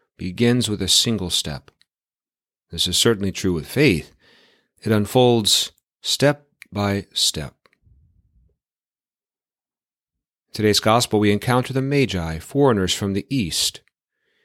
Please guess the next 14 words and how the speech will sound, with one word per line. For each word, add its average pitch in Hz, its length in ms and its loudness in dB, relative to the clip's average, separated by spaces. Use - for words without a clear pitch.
Each 202 220 -2
of 123 100 0
them 120 220 4
is 104 140 4
on 110 180 4
a 110 60 2
journey 98 460 2
which 98 300 -2
will 107 240 0
ultimately 95 880 0
lead 135 360 2
them 110 280 4
to 104 140 -4
God. 87 560 -2